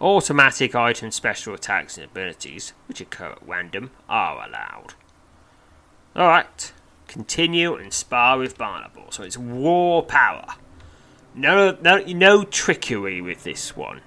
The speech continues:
You can't cheese him like you can with most difficult fights, where you can just use the Wand of Dragonfire.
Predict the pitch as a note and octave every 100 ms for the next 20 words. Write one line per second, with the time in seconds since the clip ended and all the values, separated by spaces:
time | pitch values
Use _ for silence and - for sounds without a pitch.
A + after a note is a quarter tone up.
0 | - C#3+ - D#3+ E3+ - - - F#3 E3
1 | C#3 A#2+ A2 F#2 G2+ G2+ C3 - A#2 A2+
2 | G#2 A#2+ B2 A#2 - - G2+ F2+ - B1+
3 | - D2+ A#1 - - - - - _ -
4 | - - - B2 A#2+ A2+ A#2+ A2+ G#2+ -
5 | - - _ _ _ _ _ _ _ _
6 | B2 A2+ A#2 F#2+ - G2 F#2 F#2 A#2 F3+
7 | F3 B2 - E2+ A#1